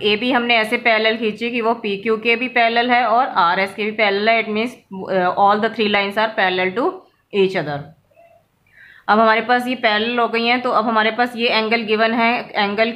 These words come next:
Q X M हमें given है वन थर्टी फ़ाइव degree। तो यहाँ पे जो है ये भी angle क्या बन जाएगा, अब यहाँ पे जो है ये जब हमारे पास दो parallel line हो और ये transversal जा रहा हो, तो ट्रांसवर्सल के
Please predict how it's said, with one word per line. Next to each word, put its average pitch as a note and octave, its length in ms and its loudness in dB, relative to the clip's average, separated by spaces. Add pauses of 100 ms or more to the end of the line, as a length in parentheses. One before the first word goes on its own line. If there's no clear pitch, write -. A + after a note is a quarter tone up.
Q A#3 300 -4
X G3+ 320 0
M F#3+ 220 0
हमें G3+ 260 -4
given G#3+ 260 0
है A#3 80 2
वन G#3 260 -2
थर्टी A3+ 260 -2
फ़ाइव G3+ 280 0
degree। G3+ 300 -2 (440)
तो B3+ 60 -4
यहाँ A3+ 400 4
पे B3+ 120 2
जो A#3+ 140 0
है A#3 200 2
ये A3 160 0
भी A#3+ 160 -4
angle G#3 380 -2
क्या A3+ 180 2
बन A3 180 -2
जाएगा, F3+ 480 0 (320)
अब G3+ 100 -2
यहाँ G#3+ 280 2
पे B3+ 180 -2
जो A#3+ 120 -2
है A#3+ 180 2
ये A3+ 540 -2
जब A3 200 -2
हमारे A3+ 300 2
पास A#3+ 220 0 (100)
दो G#3+ 160 2
parallel A3 480 0
line G#3 280 0
हो A3 60 2
और G#3+ 280 -2
ये G#3+ 160 -2 (160)
transversal G#3 680 -2
जा G3 220 2
रहा F3 100 2
हो, E3+ 100 0 (420)
तो A#3 100 0
ट्रांसवर्सल A3 720 0
के B3+ 100 -2